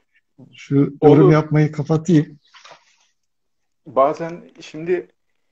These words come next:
Speaker 2: e, bana soruyorlar niçin uyuruz diye. E, diyorum ki bilsem Nobel alırım. Çünkü
Speaker 1: <laughs>
Speaker 2: hakikaten,
Speaker 1: Güzel.
Speaker 2: e, uykunun, e,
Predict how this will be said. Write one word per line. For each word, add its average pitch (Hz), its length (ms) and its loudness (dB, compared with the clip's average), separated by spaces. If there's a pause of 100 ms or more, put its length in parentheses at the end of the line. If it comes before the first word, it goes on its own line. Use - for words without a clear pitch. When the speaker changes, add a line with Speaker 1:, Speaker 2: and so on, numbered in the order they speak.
(260)
Speaker 2:
e, 127 400 -6 (340)
bana 131 300 -4
soruyorlar 147 680 -6
niçin 131 280 -16
uyuruz 117 500 -10
diye. 202 320 -14 (120)
E, 139 160 -14 (800)
diyorum 165 280 -10
ki 127 200 -12
bilsem 165 380 -8
Nobel 151 300 -4
alırım. 107 480 -8 (680)
Çünkü 175 240 -2
Speaker 1:
<laughs> - 0 -
Speaker 2:
hakikaten, 151 600 -4
Speaker 1:
Güzel. 120 140 -6 (840)
Speaker 2:
e, 151 360 -6 (840)
uykunun, 170 720 -10
e, 135 200 -12